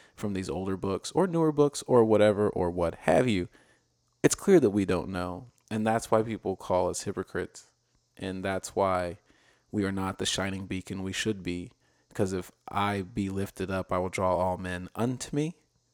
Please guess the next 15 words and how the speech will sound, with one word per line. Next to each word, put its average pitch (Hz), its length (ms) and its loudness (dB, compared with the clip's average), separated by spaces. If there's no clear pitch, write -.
And 107 140 -8
so 90 180 -2
if 95 140 -8
people 123 320 0
aren't 110 220 0
coming, 101 480 -2
what 123 160 2
are 123 40 4
you 117 140 0
holding 107 360 2
up? 92 320 -8
If 87 120 -12
it's 101 140 -6
not 113 220 2
Jesus, 95 680 -6